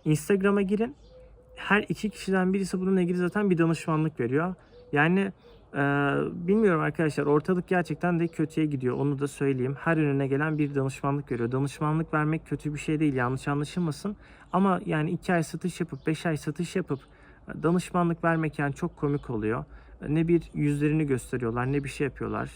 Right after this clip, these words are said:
Yani dolandırıcısı var, ıvır zıvır. Yapmayın. B-, bence yapmayın. Ben size, e, hani açık açık söylüyorum. E, ki ben bu arada şanslı olan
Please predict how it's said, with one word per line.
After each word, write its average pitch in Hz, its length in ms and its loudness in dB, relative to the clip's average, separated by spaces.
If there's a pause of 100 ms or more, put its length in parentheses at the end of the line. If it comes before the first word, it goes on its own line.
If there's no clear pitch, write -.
(120)
Yani 131 320 -2
dolandırıcısı 139 760 -2
var, 113 140 -6
ıvır 127 300 -2
zıvır. 127 320 -4 (1000)
Yapmayın. 165 640 0
B-, 151 140 0
bence 190 340 4
yapmayın. 175 580 -2
Ben 151 160 2
size, 156 440 0 (140)
e, 147 40 -4
hani 135 440 -2
açık - 340 -6
açık 165 240 -6
söylüyorum. 151 560 0 (400)
E, 127 200 0
ki 190 280 0
ben 190 260 2
bu 175 60 4
arada 190 180 2
şanslı 180 460 0
olan 127 260 0